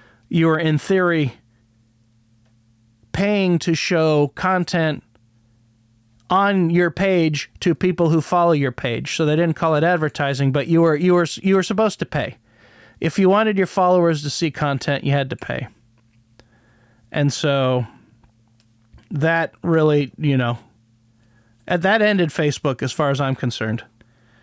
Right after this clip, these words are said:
uh, 'cause it was no longer about seeing what I wanted to see. Uh, it was about who had the most money.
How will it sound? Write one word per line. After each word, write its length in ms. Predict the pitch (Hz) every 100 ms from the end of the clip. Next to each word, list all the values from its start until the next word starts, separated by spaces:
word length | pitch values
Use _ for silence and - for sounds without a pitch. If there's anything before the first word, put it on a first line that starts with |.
| _ _ -
uh, 300 | 127 123 120
'cause 320 | - 139 131
it 100 | 131
was 220 | 143 139
no 160 | 147 139
longer 500 | 139 139 131 123 120
about 480 | 135 117 131 - - - _ _ _ _ _ _
seeing 480 | - 147 131 127 120 _ _ _ -
what 180 | 151 143
I 80 | 135
wanted 380 | 131 131 127
to 60 | 123
see. 420 | - 170 143 131 _ _ _ _ _ _ _ _ _ _ -
Uh, 340 | 139 131 127 -
it 160 | 147 151
was 180 | 151 143
about 440 | 135 139 131 165
who 160 | 180 165
had 240 | 160 151
the 80 | 143
most 320 | 143 143 -
money. 400 | 143 143 131 110